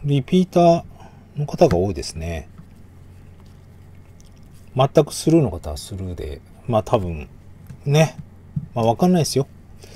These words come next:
ルーキーが一人こう、成長して、飛び抜けたのが出てくると、わーってなる。ね。またその時代に戻るのかなというところですけどね。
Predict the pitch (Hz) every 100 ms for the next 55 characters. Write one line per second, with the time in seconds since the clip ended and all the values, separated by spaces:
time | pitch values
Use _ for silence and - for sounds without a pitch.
0 | - - - - - - - 131 127 -
1 | 123 120 117 - 117 98 90 - - -
2 | - - - - - - - - 113 98
3 | 107 92 - 87 - - - - - -
4 | 113 110 117 101 90 85 87 90 90 -
5 | 80 - - - - - - - - -
6 | - 107 95 95 90 90 - - - -
7 | - - - - - - - - - -
8 | - - - - - - - - - -
9 | - - - - - - - - - -
10 | - - - - - - - - - -
11 | - - 131 131 156 147 156 160 151 160
12 | 170 165 151 165 180 139 87 87 82 -
13 | 76 - - - 82 85 85 78